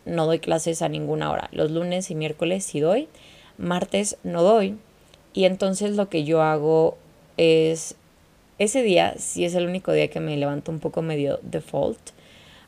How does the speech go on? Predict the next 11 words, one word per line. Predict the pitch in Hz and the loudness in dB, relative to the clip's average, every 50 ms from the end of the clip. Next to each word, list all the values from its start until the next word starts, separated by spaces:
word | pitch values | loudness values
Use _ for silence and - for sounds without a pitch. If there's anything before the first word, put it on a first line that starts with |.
| _ _ | _ _
porque | - 180 170 165 165 - 170 170 165 165 165 160 160 156 156 156 156 156 - - - _ _ _ _ _ _ - _ _ _ _ _ | 4 4 4 4 2 2 4 6 6 8 8 8 8 8 6 6 6 4 0 -4 -8 _ _ _ _ _ _ -20 _ _ _ _ _
me | - 180 180 | 0 4 6
voy | 175 175 175 | 8 8 8
a | 185 | 8
la | 190 | 6
universidad | 185 180 165 151 143 - - 151 147 147 | 4 2 0 0 -2 0 0 0 2 2
a | 151 | 2
las | 147 147 147 | 2 0 -2
seis | - 139 - - | -4 -6 -8 -8
y | 156 | -8
media. | - 117 - - - - | -8 -8 -8 -10 -10 -14